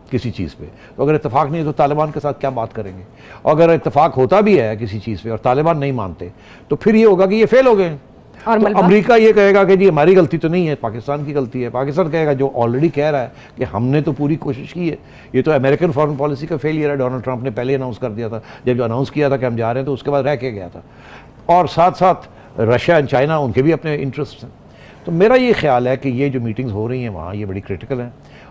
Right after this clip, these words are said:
Speaker 1: और यहाँ जो ground prepare की जा रही है, ground prepare की जा रही है कि अगर ये fail हो गया सारा dialogue,
Speaker 2: तो?
Speaker 1: तो सारा blame जो है वो पाकिस्तान पे आएगा।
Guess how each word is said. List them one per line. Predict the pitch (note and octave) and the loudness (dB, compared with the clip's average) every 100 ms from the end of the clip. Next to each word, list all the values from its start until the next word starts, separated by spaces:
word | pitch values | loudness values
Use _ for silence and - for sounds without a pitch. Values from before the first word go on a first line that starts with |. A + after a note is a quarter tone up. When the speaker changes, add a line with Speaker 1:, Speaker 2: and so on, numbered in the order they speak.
| - | -4
Speaker 1:
और | B2+ C3+ C3 C#3+ B2 | 0 2 0 -4 -2
यहाँ | G2+ C#3+ A3 | 0 2 4
जो | A3 | 4
ground | D3+ F3+ G3+ | 4 4 4
prepare | F#3 F#3 E3 | 2 2 0
की | C3+ A#2+ | 0 -2
जा | G2+ | -2
रही | E2+ E2 | -4 -6
है, | D2+ - - - - - - - - A2 | -8 -16 -20 -20 -20 -20 -20 -20 -12 -2
ground | C3+ F3 D#3 | 2 2 4
prepare | E3+ D#3 C#3 | 4 4 2
की | C3+ | 0
जा | A#2 G2+ | -2 -2
रही | G#2 G#2 | -2 -4
है | G#2+ A2 | -4 -6
कि | G#2 A2+ A2+ A2+ - - - - - - - - | -6 -4 -4 -8 -12 -20 -20 -20 -20 -20 -12 -2
अगर | E3+ F#3+ G#3+ | 4 6 6
ये | G3 | 4
fail | - F3 | 4 4
हो | C#3+ G#2+ | 6 4
गया | G#2+ | 0
सारा | G2+ F2 | -2 -4
dialogue, | F2 D2 C#2+ C#2 D2+ | -4 -6 -6 -10 -12
Speaker 2:
तो? | F#3+ F3+ - - - | -14 -14 -16 -20 -4
Speaker 1:
तो | C3+ | -2
सारा | - C#3 E3 | 0 2 2
blame | C3 B2+ D3+ | 4 4 4
जो | E3 C#3+ | 2 2
है | B2 | 2
वो | C3+ | -2
पाकिस्तान | A2 F#2 E2+ F2+ | -4 -8 -8 -10
पे | D#2+ | -10
आएगा। | D2+ D2 - | -14 -16 -20